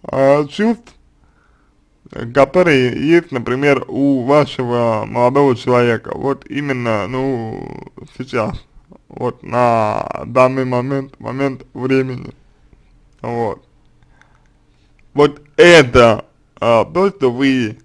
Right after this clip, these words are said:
реально можете сделать сами. На самом деле. А время покажет.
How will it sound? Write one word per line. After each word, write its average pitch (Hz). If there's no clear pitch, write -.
реально 151
можете 135
сделать 123
сами. 120
На 127
самом 107
деле. -
А 123
время 196
покажет. 123